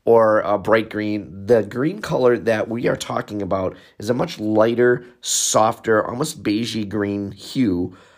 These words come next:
called Evergreen Fog. That is Sherwin-Williams color of the year for twenty twenty-two.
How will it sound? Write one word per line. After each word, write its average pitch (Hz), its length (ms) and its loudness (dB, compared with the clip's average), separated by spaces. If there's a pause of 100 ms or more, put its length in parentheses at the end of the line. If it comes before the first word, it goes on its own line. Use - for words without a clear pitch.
(120)
called 139 280 2
Evergreen 107 760 0
Fog. - 640 -2
That 117 260 2
is 127 180 -2
Sherwin-Williams 127 640 0
color 135 320 0
of 131 180 -2
the 165 80 -4
year 110 300 2
for - 120 -8
twenty 104 300 -6
twenty-two. 127 640 -4